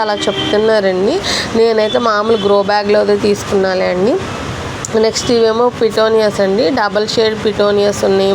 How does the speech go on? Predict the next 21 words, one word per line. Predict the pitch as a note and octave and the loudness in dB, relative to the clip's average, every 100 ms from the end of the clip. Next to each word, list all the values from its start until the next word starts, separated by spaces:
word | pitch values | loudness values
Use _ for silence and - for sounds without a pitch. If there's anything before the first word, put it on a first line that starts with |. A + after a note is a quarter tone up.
| G3 | 2
ముద్ద | F#3+ F#3 G#3 | 0 -2 -2
పిటోనియాస్ | A3 G#3 G3+ G3+ G3+ G3+ G#3+ | -2 0 2 2 0 0 -2
ఉన్నాయి. | F#3+ F#3+ F#3+ G3 G3+ G3+ - - - - - - G3+ | 0 2 2 2 0 -2 -4 -4 -2 -4 -4 -2 -4
అసలు | G3+ A#3+ A3 G#3 | -2 0 2 2
ఆ | G3+ G3+ | 0 -2
ఒక | A3+ A3+ | -2 -2
చెట్టుకి | B3+ A#3 B3+ B3 | -2 -2 -2 -2
అన్ని | A#3 A3 | 0 0
రకాల | G#3+ A3 A3 A3+ | 0 -2 -2 -2
పూలు | A#3 A3 A3 | 0 0 0
పూసినాయా | G#3+ A3 G#3 A3 G#3+ G#3+ G#3 G#3+ G#3+ G#3 | 0 -2 0 0 2 2 2 0 0 -2
అన్నంత | G3 G3 G3+ G3 G3+ G3 | 0 0 0 -2 -2 -2
అందంగా | F#3+ G3 G3 G#3+ G#3 | 0 0 2 2 2
ఉన్నాయండి. | G3+ G3 G3 F#3+ G3 A3 F4 - - - - - | 2 0 2 0 0 0 -2 -8 -6 -6 -6 -4
పక్కన | A3 - A#3+ A#3 A3 | -2 0 0 2 0
ఉన్నాయి | G#3+ A3+ A3 | 2 2 2
చూసుక-, | G3+ - G#3 G3+ | 0 0 0 0
చూసారు | G#3+ A3 G#3 | 0 0 0
కదండి | G3+ G3 A#3 - | 0 0 0 -2
పార్ట్స్‌లో, | G#3 G3 G3 B3 A3+ | -4 -4 -4 -2 0
అవేమో | G3+ G3 G#3+ | 2 2 2